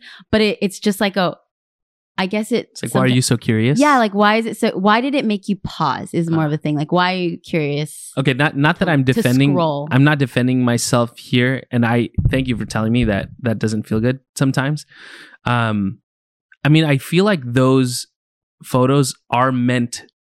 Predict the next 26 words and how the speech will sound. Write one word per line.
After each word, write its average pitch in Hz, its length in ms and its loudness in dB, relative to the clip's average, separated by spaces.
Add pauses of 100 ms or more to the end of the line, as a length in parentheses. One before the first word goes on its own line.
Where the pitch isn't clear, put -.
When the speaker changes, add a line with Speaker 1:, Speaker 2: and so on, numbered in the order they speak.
Speaker 2:
to 127 180 0
catch - 360 -4
your 120 160 2
Speaker 1:
That, 233 100 -2
Speaker 2:
attention 113 340 -2
like 277 220 0
Speaker 1:
that's 185 100 -8
Speaker 2:
that. 294 140 2
Speaker 1:
the - 140 -16
thing. 285 340 2
Yeah, 226 240 2
yeah, 208 120 0
yeah. 147 240 -4 (140)
I 233 140 0
do 240 300 0
agree. 185 600 0 (180)
But 208 100 2
that's 269 200 0
the 285 80 0
thing 233 300 0
is, 202 160 -4
like, 170 460 -2 (1080)
the 196 220 0
need 214 560 0 (240)
or 208 180 2
the, 190 200 -4